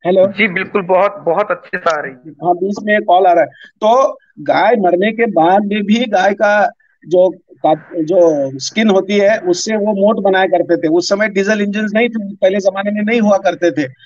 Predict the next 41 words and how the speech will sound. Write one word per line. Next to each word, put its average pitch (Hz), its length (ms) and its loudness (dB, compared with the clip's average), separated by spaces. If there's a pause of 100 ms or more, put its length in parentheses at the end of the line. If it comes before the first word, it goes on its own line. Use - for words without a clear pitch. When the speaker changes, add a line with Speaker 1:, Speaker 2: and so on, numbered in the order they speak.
(180)
Speaker 1:
और 196 200 2
गाय 185 280 2
मरने 190 320 -2
के 214 120 -8
बाद 180 280 2
में 202 120 -4
भी 214 140 -6
हमारे 190 420 0
यहाँ 185 120 2
प्रथा 180 380 -2
है, 170 400 2
या 165 80 4
अपने 160 340 0 (280)
सनातन 165 380 0
संस्कृति 175 220 -2
में 175 120 4
प्रथा 175 300 0
है 185 140 2
कि 208 320 -6 (640)
अपने 180 300 -2
घर 160 200 -2
के 196 140 -4
सामने 180 400 0
गाय 160 300 2
को 180 320 2
जमीन 165 500 -2
में 175 260 2
जब 156 320 -4 (300)
दफना 139 300 -2
देते 165 280 0
हैं, 165 180 2
गाड़ 147 200 2
देते 147 300 -4
हैं, 165 240 0 (440)
तो 190 440 2 (600)
उससे 165 340 -4
क्या 208 200 0
होता 180 360 2
है 165 100 4
पता 160 320 0
है? 196 120 2